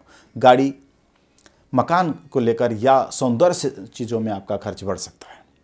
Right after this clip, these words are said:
अब हम आपको बताते हैं कैसा, अ, क्या उपाय, इस महीने क्या ऐसा उपाय करें जो पूरा महीना आप प्रसन्न रहें और सफलता मिलती रहे। ये पूरे महीने में आपको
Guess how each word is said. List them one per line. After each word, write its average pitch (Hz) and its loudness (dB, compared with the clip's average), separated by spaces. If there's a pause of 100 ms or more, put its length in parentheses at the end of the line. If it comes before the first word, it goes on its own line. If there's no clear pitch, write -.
(840)
अब 160 10
हम 160 0
आपको 147 4
बताते 131 2
हैं 165 -2
कैसा, 127 4
अ, 113 -4
क्या 143 4
उपाय, 127 6
इस 123 -4
महीने 147 0
क्या 170 0
ऐसा 120 -2
उपाय 104 0
करें 127 -4
जो 120 -4
पूरा 117 0
महीना 98 -10 (380)
आप - -2
प्रसन्न 160 -4
रहें 160 -2
और 143 -2
सफलता 143 -4
मिलती 95 -8
रहे। - -20 (360)
ये 165 6
पूरे 175 6
महीने 165 0
में 156 0
आपको 113 2